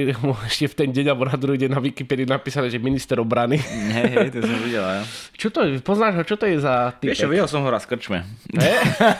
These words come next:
Speaker 2: <laughs> Vravím, že po tom zápase, vravím, že sama, keď uvidím na budúce v meste v krčme, tak berem pivo. Že musím mu zobrať pivo za ten zápas s Kanadou, lebo nás tam akože dosť držal, hej, akože mal tam perfektné zákroky, kľúčové zákroky.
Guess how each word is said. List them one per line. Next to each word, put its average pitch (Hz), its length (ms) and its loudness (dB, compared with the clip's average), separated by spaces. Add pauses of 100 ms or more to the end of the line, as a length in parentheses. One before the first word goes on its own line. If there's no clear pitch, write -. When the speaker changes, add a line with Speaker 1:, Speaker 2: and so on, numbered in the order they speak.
(120)
Speaker 2:
<laughs> 202 640 -6
Vravím, 185 260 4
že 143 160 2
po 135 140 0
tom 147 160 2
zápase, 143 340 0
vravím, 131 220 0
že 110 100 -8
sama, 131 300 0
keď 107 180 -4
uvidím 104 240 -4
na 98 140 0
budúce 98 500 -8
v - 380 -20
meste 104 340 -4
v - 80 -14
krčme, - 260 -6
tak 85 140 -8
berem 92 300 -4
pivo. - 260 -14 (840)
Že 90 100 -10
musím 110 280 -4
mu 104 100 -2
zobrať 107 260 0
pivo 98 320 -6
za 101 140 -2
ten 104 100 -6
zápas 98 320 -4
s - 80 -12
Kanadou, 92 400 -2
lebo 90 180 -4
nás 90 220 -4
tam 82 100 -8
akože 87 320 -8
dosť 90 300 -6
držal, 92 320 -6 (100)
hej, 82 280 -10
akože 78 500 -8 (220)
mal 78 260 -6
tam 76 80 -6
perfektné 92 480 -8
zákroky, 82 420 -12
kľúčové 98 460 -6
zákroky. 104 720 -4